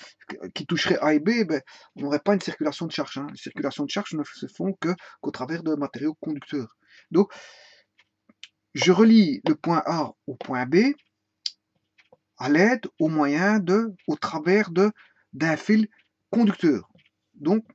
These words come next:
ici, on a mis un fil conducteur. Et là, on aura un déséquilibre. Un déséquilibre qui va se produire.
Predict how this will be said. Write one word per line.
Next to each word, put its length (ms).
ici, 220
on 80
a 40
mis 140
un 220
fil 320
conducteur. 580
Et 100
là, 260
on 120
aura 160
un 80
déséquilibre. 800
Un 120
déséquilibre 480
qui 100
va 120
se 120
produire. 540